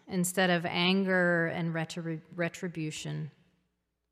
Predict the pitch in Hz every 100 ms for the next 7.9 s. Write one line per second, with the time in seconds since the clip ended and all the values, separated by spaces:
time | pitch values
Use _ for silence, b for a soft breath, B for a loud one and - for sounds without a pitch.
0 | _ _ _ _ _ _ _ _ _ _
1 | _ _ _ _ _ _ _ _ _ -
2 | 202 208 214 226 233 240 226 220 226 208
3 | 190 202 214 214 - 196 185 - 185 180
4 | 196 180 202 202 202 190 190 170 185 180
5 | 180 180 175 175 165 160 156 151 151 139
6 | - 196 190 190 196 196 196 190 - 190
7 | 190 165 151 156 156 160 156 156